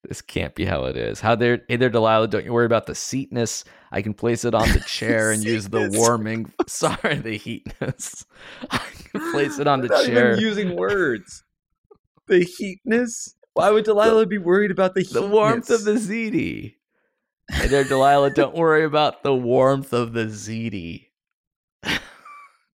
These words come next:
Speaker 2: No, we're moving on from ziti. You can get her anything. So, uh, don't you
Speaker 1: <laughs>
Speaker 2: worry about the calories or something.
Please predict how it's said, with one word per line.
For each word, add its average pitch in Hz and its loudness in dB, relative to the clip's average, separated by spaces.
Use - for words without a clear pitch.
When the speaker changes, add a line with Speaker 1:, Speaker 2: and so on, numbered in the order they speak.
Speaker 2:
No, - 6
we're 170 8
moving 185 2
on 180 4
from 175 0
ziti. 113 -4
You 113 0
can 143 -8
get 147 4
her 147 6
anything. 139 -4
So, 110 -6
uh, 123 -8
don't 135 2
you 139 -2
Speaker 1:
<laughs> 120 -4
Speaker 2:
worry 127 0
about 127 4
the 131 0
calories 101 0
or 92 -10
something. - -12